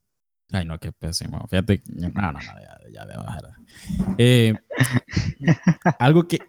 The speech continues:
Speaker 1: por lo menos, eh, yo sé que el movimiento es bastante, es justo, tiene, pues, tiene bases fundamentadas en todas estas protestas en Colombia. Y sí, la verdad es que son personas que ahorita, por los momentos,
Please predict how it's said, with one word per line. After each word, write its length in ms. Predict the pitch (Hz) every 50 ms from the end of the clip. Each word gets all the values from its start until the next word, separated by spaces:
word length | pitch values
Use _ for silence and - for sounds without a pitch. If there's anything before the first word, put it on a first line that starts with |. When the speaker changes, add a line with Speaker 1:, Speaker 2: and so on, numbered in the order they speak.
| - - - -
Speaker 1:
por 120 | - 123 123
lo 40 | 117
menos, 360 | 120 131 147 160 151 120 123
eh, 340 | 113 101 98 95 92 - - - - _ _ _
yo 120 | 160 175
sé 200 | 175 - 175 165
que 80 | - 170
el 400 | 135 117 110 101 104 - - - -
movimiento 800 | 117 113 110 107 101 107 104 104 104 101 - - 110 110 101 90
es 180 | 87 82 85
bastante, 760 | - 82 - - 80 80 - - - 87 85 76 73 - -
es 280 | 110 - - - - - -
justo, 960 | - - 127 127 123 113 - - _ - 98 92 92 92 - - - - - - _
tiene, 340 | _ 92 90 87 87 87 82
pues, 560 | - _ 82 80 80 95 - - - - - - - _ _ _ _ _ _ _ _ _ _ _ _ _ _ _ _
tiene 240 | 113 107 107 107
bases 420 | 107 104 104 104 - - 110 104 -
fundamentadas 720 | - 110 104 101 101 98 98 92 87 - 113 113 110 110 107 101
en 300 | 98 92 85 90 90 90
todas 220 | - - 101 101
estas 180 | 101 - 113 -
protestas 560 | - - 92 - - 98 - - 101 92 -
en 200 | 92 87 80 82
Colombia. 680 | - - - 80 87 98 110 113 104 92 90 92 98 - _ _ _ _ _ _ _ _ _ _ _ _ _ _
Y 220 | 104 110 110 107
sí, 280 | - - 165 185 170 127
la 120 | 117 104
verdad 220 | 98 95 92 95 104
es 60 | -
que 80 | - 117
son 100 | 113 113
personas 440 | - 110 - 104 104 104 104 101
que 120 | - - -
ahorita, 500 | 87 87 85 90 - - 90 92 87 -
por 120 | - -
los 100 | 82 85
momentos, 600 | 87 87 90 87 85 - 92 87 98 - - -